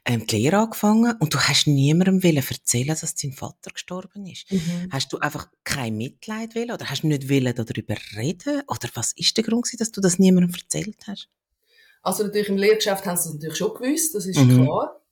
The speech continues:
Speaker 2: Ähm, aber sonst eben, es wär, Beerdigung wäre am ersten Schultag gewesen.
Speaker 1: Ja.
Speaker 2: Ich hätte eigentlich am ersten Schultag gefehlt und eben, dass ich habe kein Mitleid wollen. Ich habe auch wahrscheinlich nicht wollen, dass mich irgendjemand darauf anspricht, weil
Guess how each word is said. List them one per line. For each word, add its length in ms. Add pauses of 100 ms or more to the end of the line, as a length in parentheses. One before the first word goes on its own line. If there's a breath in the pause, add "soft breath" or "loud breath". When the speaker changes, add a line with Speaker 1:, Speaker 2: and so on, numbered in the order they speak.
Speaker 2:
Ähm, 720 (540)
aber 200
sonst 320
eben, 140
es 140
wär, 340
Beerdigung 960
wäre 720 (120)
am 220
ersten 480
Schultag 560
gewesen. 380 (460 loud breath)
Speaker 1:
Ja. 160
Speaker 2:
Ich 40
hätte 280
eigentlich 200
am 80
ersten 340
Schultag 680
gefehlt 480
und 100
eben, 180
dass 200
ich 140
habe 120
kein 260
Mitleid 560
wollen. 480 (440 loud breath)
Ich 220
habe 200
auch 120
wahrscheinlich 300
nicht 140
wollen, 180
dass 120
mich 100
irgendjemand 380
darauf 160
anspricht, 640
weil 420